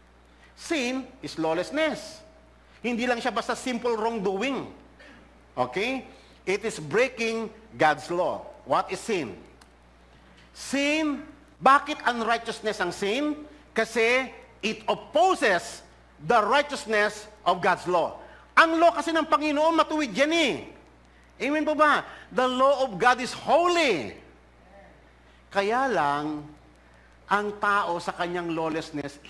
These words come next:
he opposes. Ayaw niya dun sa katuwiran ng law ng Panginoon.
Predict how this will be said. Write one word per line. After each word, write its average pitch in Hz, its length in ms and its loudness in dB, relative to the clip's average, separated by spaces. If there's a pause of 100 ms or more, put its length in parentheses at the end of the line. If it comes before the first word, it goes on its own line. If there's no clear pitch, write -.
(100)
he 220 300 -10
opposes. - 960 -4 (1400)
Ayaw 262 400 2
niya 254 240 -2
dun 233 240 -6
sa - 80 -4
katuwiran 240 720 -4
ng 214 160 -4
law 214 240 -2
ng 220 160 -2
Panginoon. 190 600 -2